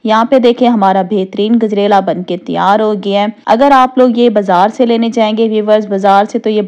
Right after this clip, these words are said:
बहुत महंगा मिलता है और क्वांटिटी भी इसकी बहुत कम होती है जिससे हमारा पेट ही नहीं भरता। बेहतर ऐसे घर में बनाएं, ये बहुत टेस्टी बनता है।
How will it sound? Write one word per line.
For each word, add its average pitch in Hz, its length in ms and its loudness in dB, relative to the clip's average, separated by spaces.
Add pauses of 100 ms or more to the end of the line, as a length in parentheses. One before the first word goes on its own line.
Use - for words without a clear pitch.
(120)
बहुत 208 380 -2
महंगा 208 360 0
मिलता 202 340 -4
है 196 60 2
और 202 100 0
क्वांटिटी 202 520 -4
भी 196 100 -2
इसकी 202 260 -4
बहुत 185 400 -2
कम 202 180 0
होती 196 220 -4
है 190 80 -4
जिससे 190 240 -8
हमारा 175 300 -2
पेट 175 340 -6
ही 180 80 -6
नहीं 156 140 -6
भरता। - 460 -8 (160)
बेहतर 226 320 2
ऐसे 254 280 0
घर 196 320 -2
में 240 180 2
बनाएं, 226 360 2
ये 208 140 -2
बहुत 196 500 -2
टेस्टी 240 360 -2
बनता 214 340 -2
है। 214 140 -2